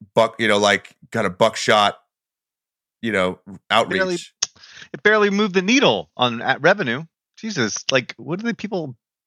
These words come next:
Speaker 2: what, what, what is everyone getting hot and bothered about? <laughs> I don't know. Uh, all right, but I wanna be clear on this point. Just, just, I know this is a very obvious point.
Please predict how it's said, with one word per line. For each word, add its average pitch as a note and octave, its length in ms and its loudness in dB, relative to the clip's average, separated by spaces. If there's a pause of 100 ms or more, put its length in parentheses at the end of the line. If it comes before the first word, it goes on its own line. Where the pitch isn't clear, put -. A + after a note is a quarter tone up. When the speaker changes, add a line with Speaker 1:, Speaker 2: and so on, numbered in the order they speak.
(160)
Speaker 2:
what, D#3 240 0
what, C3+ 240 0
what E3 100 -2
is E3 100 -2
everyone E3 300 -2
getting C3 180 0
hot C3+ 200 0
and B2 100 -12
bothered B2 280 2
about? - 160 -6 (720)
<laughs> - 520 -4 (1300)
I G2+ 100 2
don't F2+ 100 0
know. E2 180 -6 (920)
Uh, - 320 -6 (480)
all D3 100 2
right, C3 120 2 (220)
but F#3 120 2
I F#3 160 4
wanna A#3+ 160 2
be G#3+ 80 0
clear E3 280 2
on B2+ 140 2
this A#2 140 -12
point. A2+ 320 -8
Just, - 240 -10
just, C#3 200 -4
I B2+ 140 2
know C3+ 220 -2
this B2 220 -8
is G2+ 120 -14
a G#2+ 160 -6
very G#2+ 240 -2
obvious G2+ 340 -2
point. G2 340 -16